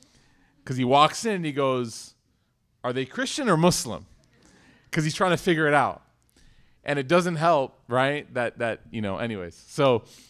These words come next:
uh, the girl's name was Maryam. So it's like Mary, she had a Christmas tree. Anyways, okay, so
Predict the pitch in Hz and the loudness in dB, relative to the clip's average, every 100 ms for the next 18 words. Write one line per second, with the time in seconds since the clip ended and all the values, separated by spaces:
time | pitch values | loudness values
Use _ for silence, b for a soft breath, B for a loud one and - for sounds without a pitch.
0 | B _ 123 120 113 104 101 101 76 - | B _ -2 0 0 0 0 -2 -6 -16
1 | _ 120 120 143 143 135 139 127 113 127 | _ -10 0 2 2 0 -4 -4 -6 -2
2 | 127 113 92 87 104 104 95 127 127 123 | -2 -2 -6 -8 -8 -8 -6 -2 0 -2
3 | 120 113 107 143 120 - 123 156 170 123 | -4 -6 -8 -8 -10 -10 -8 -4 0 0
4 | 131 139 107 - 139 113 | -2 -2 -2 0 0 0